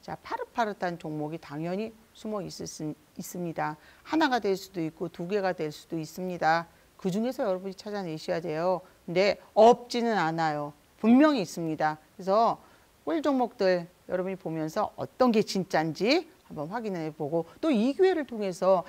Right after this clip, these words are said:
이 종목은 지분이 어떻고 이 종목은 현금이 어떻고 이 종목은 빚이 어느 정도고 이 종목은 출자를 어떻게 했는지 여러분이 이렇게 체크를 하시다 보면 어떻게 될까요? 다 그게 공부가 되는 거지. 그냥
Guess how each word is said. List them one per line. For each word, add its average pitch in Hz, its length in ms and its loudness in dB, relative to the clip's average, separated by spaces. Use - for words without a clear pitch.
이 262 140 2
종목은 311 560 6
지분이 220 340 -2
어떻고 160 640 -4
이 254 80 -2
종목은 294 400 4
현금이 269 460 0
어떻고 - 560 -6
이 240 100 0
종목은 269 540 4
빚이 233 320 4
어느 190 300 4
정도고 147 540 -4
이 190 80 -2
종목은 175 460 2
출자를 392 420 2
어떻게 247 420 4
했는지 180 420 2
여러분이 339 260 8
이렇게 269 220 0
체크를 320 420 2
하시다 269 300 4
보면 196 480 2
어떻게 190 280 -4
될까요? 160 500 -2
다 202 120 -6
그게 214 160 -4
공부가 185 460 -4
되는 180 200 -6
거지. 165 360 -2
그냥 233 400 4